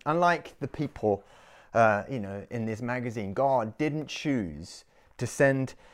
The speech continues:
his, uh, son into the world to, to be parents, and for his parents to be celebrities. They were not special. They were not famous people. Instead, they were a person called Mary, uh, a, a teenage girl called Mary,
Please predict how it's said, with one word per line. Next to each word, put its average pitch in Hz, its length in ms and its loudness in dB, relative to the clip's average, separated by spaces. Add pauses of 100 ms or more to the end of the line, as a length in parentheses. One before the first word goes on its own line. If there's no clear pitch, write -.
(120)
his, 117 480 -4
uh, 107 160 -8
son 127 440 -4
into 123 160 -4
the 127 80 2
world 110 380 2
to, 107 280 -2
to - 140 -16
be 110 120 -8
parents, 123 540 -6
and - 160 -12
for 110 140 -16
his 110 100 -4
parents 131 320 -2
to 117 60 -12
be 104 240 -4 (240)
celebrities. 110 840 -8 (220)
They 131 100 6
were 139 120 6
not 151 260 4
special. - 760 -6 (160)
They 135 100 0
were 139 140 2
not 147 180 -2 (100)
famous 156 400 -2
people. - 540 2 (300)
Instead, 131 480 0
they 139 120 0
were 127 400 2
a 117 100 -10
person 143 340 -4
called 117 240 -4
Mary, 123 720 -2 (480)
uh, 104 200 -4
a, 110 180 -10
a 123 120 -12
teenage 160 480 -4
girl 147 260 2
called 104 220 -6
Mary, 90 460 -10